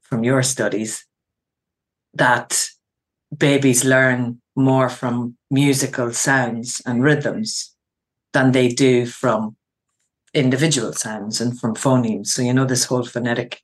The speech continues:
learning that we've had, and what is it, Jolly Phonics, <laughs> that they've used for a long time in schools, is not necessarily the right way. I loved s-, so much what you said there.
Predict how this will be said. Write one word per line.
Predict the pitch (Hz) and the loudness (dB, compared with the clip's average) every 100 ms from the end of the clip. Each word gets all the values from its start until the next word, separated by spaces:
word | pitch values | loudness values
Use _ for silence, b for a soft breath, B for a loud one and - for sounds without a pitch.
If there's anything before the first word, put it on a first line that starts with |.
| - | -2
learning | 117 117 117 113 | 0 0 0 -4
that | 107 107 - _ _ - | -4 -8 -14 _ _ -8
we've | 120 - | -6 -2
had, | 120 120 120 | 0 0 -2
and | 113 110 _ _ _ _ | -6 -10 _ _ _ _
what | 143 | 0
is | 135 143 | 2 0
it, | 143 | 0
Jolly | 143 139 | 0 0
Phonics, | 131 131 147 147 - - | 0 0 0 -2 -4 -6
<laughs> | - | -4
that | 156 147 | -4 0
they've | 160 151 | -2 0
used | 147 147 - | 0 0 -2
for | - 135 | -2 0
a | 131 | 0
long | 139 135 | 0 -2
time | 139 139 143 | -2 -2 -2
in | 139 | -2
schools, | 147 151 143 151 - _ _ _ _ _ _ _ _ _ - | -2 0 2 0 -2 _ _ _ _ _ _ _ _ _ -6
is | 131 | -2
not | 131 113 | -2 -2
necessarily | 117 113 - 113 113 | -4 -4 -2 0 0
the | 110 | 0
right | 110 110 | 0 0
way. | 131 117 110 - _ _ _ _ _ _ _ _ _ _ _ _ - | 2 0 0 -8 _ _ _ _ _ _ _ _ _ _ _ _ -4
I | 117 | 0
loved | 113 123 - - - | 0 0 -4 -12 -20
s-, | 135 - - | -10 -8 -6
so | - 156 | -4 0
much | 143 131 - | 2 2 -2
what | 127 | -6
you | - | -4
said | 127 120 | -2 0
there. | 120 113 - | 0 0 -4